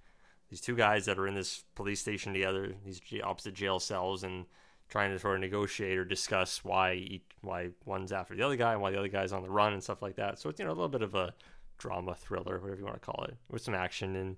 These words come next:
it was a, it was a good movie. I, I'm not gonna, I, I would say, um, I walked out of the theater being like, "Yeah, it was good." But the thing is, like, you know, for me, two of the biggest things for me when I s-, when I walk out of a movie, the first two things pop into my head are, "Would I wanna watch this again?"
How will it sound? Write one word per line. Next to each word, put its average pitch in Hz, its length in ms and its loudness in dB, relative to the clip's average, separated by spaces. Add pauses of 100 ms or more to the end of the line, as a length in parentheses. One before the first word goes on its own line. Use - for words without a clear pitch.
(480)
it - 40 -8
was 233 80 -2
a, 240 80 2
it - 40 2
was 240 100 0
a - 20 -2
good 247 160 4
movie. 110 320 10
I, 95 180 8
I'm 110 80 4
not 131 140 2
gonna, 98 460 4
I, 107 100 6
I 113 160 2
would 123 160 4
say, 113 320 4
um, 92 440 2 (440)
I 139 60 -2
walked 190 160 8
out 196 80 8
of 175 80 8
the 151 40 8
theater 139 300 4
being 120 260 4
like, 107 360 8 (420)
"Yeah, 427 220 8 (600)
it 427 200 2
was 381 100 2
good." 151 380 8 (680)
But 160 200 0 (220)
the 147 100 -4
thing 262 180 0
is, 147 160 8
like, 131 180 2
you 160 120 2
know, 170 100 6
for 160 220 4
me, 139 240 2
two 190 220 4
of 226 40 6
the 220 100 4
biggest 151 440 2
things 117 260 2
for 113 140 -2
me 101 320 2
when 101 180 0
I 104 120 2
s-, - 220 -6 (120)
when 110 120 -2
I 107 60 2
walk 107 240 4
out 104 100 4
of 98 100 2
a 98 40 -2
movie, 95 400 -2
the 98 220 -12
first 156 200 0
two 165 60 -8
things 151 160 0
pop 120 220 2
into 110 100 0
my 104 100 0
head 98 160 2
are, 98 220 0 (380)
"Would 107 100 0
I 107 60 6
wanna 139 220 6
watch 139 240 6
this - 120 -6
again?" 131 360 -2